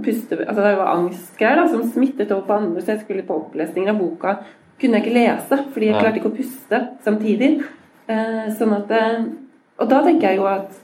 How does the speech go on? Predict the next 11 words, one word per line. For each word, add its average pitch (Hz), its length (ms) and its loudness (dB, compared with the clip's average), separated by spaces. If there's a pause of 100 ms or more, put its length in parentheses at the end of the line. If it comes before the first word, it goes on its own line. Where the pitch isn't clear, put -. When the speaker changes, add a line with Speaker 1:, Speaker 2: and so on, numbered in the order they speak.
(440)
Speaker 1:
da 117 60 0
kan - 200 0
jeg 175 120 -2
ikke 247 140 0
gå 190 120 -2
inn 190 120 -4
i 202 80 -2
det 208 80 -6
klasserommet 226 480 -2
og 202 40 -2
være 202 360 -2